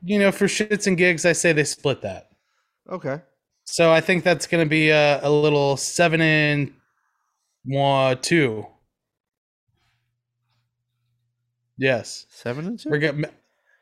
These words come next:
Speaker 1: I was getting a, I think I'm getting a little head.
Speaker 2: You are getting a little, <laughs> I don't know what you're talking about.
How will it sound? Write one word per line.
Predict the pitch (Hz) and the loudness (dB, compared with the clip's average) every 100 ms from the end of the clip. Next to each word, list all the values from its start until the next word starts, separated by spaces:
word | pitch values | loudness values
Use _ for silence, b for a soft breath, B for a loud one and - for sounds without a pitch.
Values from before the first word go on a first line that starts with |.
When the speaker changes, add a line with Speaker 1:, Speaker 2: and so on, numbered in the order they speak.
| - | -2
Speaker 1:
I | |
was | 151 | -2
getting | 151 190 | 0 2
a, | 175 160 | 4 4
I | 143 147 | 2 0
think | 131 170 | 0 0
I'm | 156 | 0
getting | 151 143 | 0 0
a | 139 | 0
little | 139 131 | 0 0
head. | - 135 120 117 - _ _ _ _ _ _ | 0 0 -2 -6 -16 _ _ _ _ _ _
Speaker 2:
You | 131 131 | -2 0
are | |
getting | 120 113 107 | 0 -4 -4
a | |
little, | 95 170 - - | -4 -6 -8 -8
<laughs> | - | -2
I | - | 2
don't | 190 196 - | 2 2 2
know | |
what | 170 - | 2 2
you're | 170 | -2
talking | - 147 - 135 | 0 -2 -2 -6
about. | - - 131 | -6 -6 -8